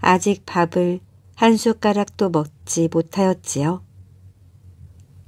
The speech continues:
"달림아, 배 많이 고프지? 어서 먹어라. 이 애미 때문에 내 고생이 심하구나." "아니에요, 어머니.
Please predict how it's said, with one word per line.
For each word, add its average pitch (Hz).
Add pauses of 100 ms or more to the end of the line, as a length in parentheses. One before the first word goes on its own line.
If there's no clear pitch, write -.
"달림아, 190 (460)
배 196
많이 175
고프지? 175 (380)
어서 185
먹어라. 175 (440)
이 214
애미 202
때문에 185
내 170
고생이 175
심하구나." 170 (1160)
"아니에요, 208
어머니. 185